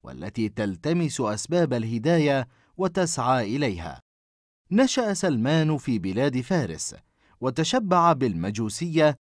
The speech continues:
حتى أنه كان قاطن النار التي يوقدها ولا يتركها تخبو. ثم اطلع على النصرانية واعتنقها،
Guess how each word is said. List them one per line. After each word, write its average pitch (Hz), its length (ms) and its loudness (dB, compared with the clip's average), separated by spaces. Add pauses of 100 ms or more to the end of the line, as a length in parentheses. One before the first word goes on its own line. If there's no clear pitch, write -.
(140)
حتى 160 400 2
أنه 220 400 2
كان 170 300 2
قاطن 156 560 0
النار 143 400 2
التي 127 440 0
يوقدها 143 720 0
ولا 131 420 2
يتركها 151 680 0
تخبو. 107 600 -4 (720)
ثم 190 180 4
اطلع 202 500 4
على 139 140 6
النصرانية 110 880 0
واعتنقها، 113 960 0